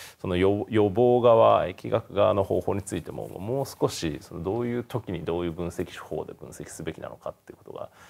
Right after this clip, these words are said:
標準化されると、永遠といろんな分析が出てきて、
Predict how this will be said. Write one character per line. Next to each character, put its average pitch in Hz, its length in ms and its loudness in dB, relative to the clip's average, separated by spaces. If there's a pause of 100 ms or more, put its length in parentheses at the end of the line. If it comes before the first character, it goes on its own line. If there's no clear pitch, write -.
(240)
標 131 240 2
準 135 160 -2
化 127 100 2
さ - 140 0
れ 110 100 6
る 104 140 -2
と、 98 420 2 (340)
永 113 200 6
遠 110 180 4
と 104 100 0
い 101 60 2
ろ 95 100 2
ん 95 60 0
な 92 60 2
分 87 160 0
析 87 240 -6
が 82 80 2
出 82 120 0
て 80 120 -8
き - 100 -18
て、 - 380 -6